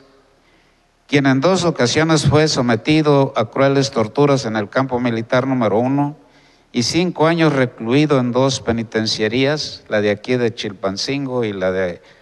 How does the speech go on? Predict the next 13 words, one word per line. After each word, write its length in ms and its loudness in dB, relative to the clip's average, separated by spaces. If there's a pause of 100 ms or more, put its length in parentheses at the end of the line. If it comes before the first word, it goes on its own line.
(140)
Jalapa, 400 -4
Veracruz, 680 -4 (720)
durante 400 0
el 80 0
periodo 440 2
conocido 640 0
como 400 -4 (240)
la 200 2
época 520 0
de 140 0
la 340 -2 (100)
Guerra 300 0
Sucia. 560 -6